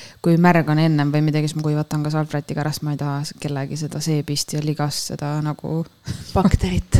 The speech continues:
Speaker 1: <laughs>
Speaker 2: No sul on vaja mingit full seda diagnoosi. <laughs> Aga oota, vaata, kas ma rääkisin sulle sellest? Tahan ühest teemast rääkida, mis on rõve, ma ütlen kohe ära.
Speaker 1: Mm.
Speaker 2: Oksendamine.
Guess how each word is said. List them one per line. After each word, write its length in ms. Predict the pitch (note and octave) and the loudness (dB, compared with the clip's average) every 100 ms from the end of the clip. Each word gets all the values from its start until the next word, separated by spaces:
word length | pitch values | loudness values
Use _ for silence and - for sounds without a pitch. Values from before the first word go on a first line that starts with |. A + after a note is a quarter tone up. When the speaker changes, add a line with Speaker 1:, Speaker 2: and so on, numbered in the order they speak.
| - F#3 | 4 -2
Speaker 1:
<laughs> 240 | F3 - | -6 -8
Speaker 2:
No 120 | G#3 - | -8 -2
sul 200 | B3+ C4 | 0 0
on 80 | F3 | 0
vaja 240 | E3 D#3+ | 2 2
mingit 260 | D#3+ D#3+ D#3 | 0 -2 -4
full 300 | - E3+ D#3 | -2 0 0
seda 420 | D#3 D3+ D3+ D#3+ - - - - _ _ - - - | 0 2 2 0 -4 -16 -20 -20 _ _ -14 -14 -2
diagnoosi. 600 | F3 E3 F3 F3 E3+ E3+ | 0 2 2 2 2 0
<laughs> 800 | - G#3+ E4+ A#3 A#3 B4+ F#4+ - G4+ - - - A3 - - - B4+ A#4+ G4 A#3+ | 4 6 8 8 6 4 2 2 2 2 2 4 4 2 -6 -8 -6 -2 2 6
Aga 180 | A3 F#3+ | 8 8
oota, 260 | G3+ G3 - - G3+ | 8 4 0 0 2
vaata, 160 | B3 | 2
kas 140 | - D4 | 0 2
ma 60 | |
rääkisin 480 | D#4 F#4+ G3+ F3 E3+ | 2 2 2 2 0
sulle 240 | E3+ E3+ | 2 2
sellest? 500 | E3+ F3 F3 - - - _ _ _ _ _ _ _ | 2 2 2 0 -6 -8 _ _ _ _ _ _ _
Tahan 380 | - F#3 F3 F#3+ - | 2 2 2 -4 0
ühest 340 | F3+ F3 F3 - | 2 2 0 -2
teemast 300 | F3 F3 - | -2 -2 -4
rääkida, 260 | E3 F3 F3+ | -4 -6 -8
mis 100 | F3+ | -4
on 60 | F3+ | -2
rõve, 220 | F#3 E3 | 0 0
ma 100 | E3 D#3+ | -2 -4
ütlen 180 | E3+ E3+ | -6 -2
kohe 140 | E3+ | 0
ära. 160 | F#3 F#3+ - _ _ _ _ - | 0 -4 -8 _ _ _ _ -4
Speaker 1:
Mm. 180 | F3 E3 D#3+ | -2 -2 -2
Speaker 2:
Oksendamine. 480 | G3 F#3 F3 F3 F3+ | -2 0 0 2 0